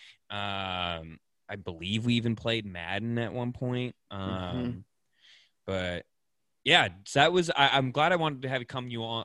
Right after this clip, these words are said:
Speaker 1: have you come on and, uh, discuss this for me, uh, or discuss this with me. So I'm kind of very interested in video games, particularly recently. I've been thinking, like,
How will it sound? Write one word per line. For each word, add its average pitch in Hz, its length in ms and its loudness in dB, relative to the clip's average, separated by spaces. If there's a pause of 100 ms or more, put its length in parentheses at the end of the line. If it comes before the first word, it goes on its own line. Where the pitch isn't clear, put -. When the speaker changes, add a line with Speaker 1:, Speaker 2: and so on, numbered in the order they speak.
Speaker 1:
have 110 280 -4
you 110 140 0
come 113 200 -2
on 107 200 4
and, 98 200 -4
uh, 92 220 -4
discuss 98 400 0
this 104 160 -4
for 95 160 -4
me, 95 180 -2 (340)
uh, 110 200 0
or 101 80 0
discuss 104 380 -4
this - 140 -14
with 117 220 -6
me. 95 240 -8 (540)
So 135 560 4 (260)
I'm 202 200 6
kind 254 240 -2
of 151 200 0 (240)
very 131 420 2
interested 117 440 -6
in 107 80 -6
video 104 260 -4
games, 104 300 -4
particularly 113 680 -2
recently. 117 480 2
I've 101 80 -2
been 107 160 -2
thinking, 107 400 -4
like, 92 520 -6